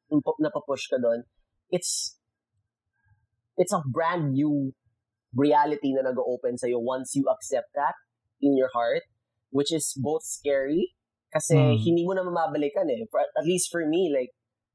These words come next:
Speaker 1: I can't go back to that reality na. But at the same time, it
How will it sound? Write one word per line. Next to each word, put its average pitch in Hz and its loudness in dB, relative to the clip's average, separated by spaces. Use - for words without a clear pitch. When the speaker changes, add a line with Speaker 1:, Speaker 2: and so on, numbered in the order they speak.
Speaker 1:
I 147 4
can't 165 -2
go 147 0
back 139 -2
to 139 -4
that 131 0
reality 123 2
na. 123 0
But 120 -2
at 147 -2
the 156 -2
same 160 -2
time, 143 -2
it 170 2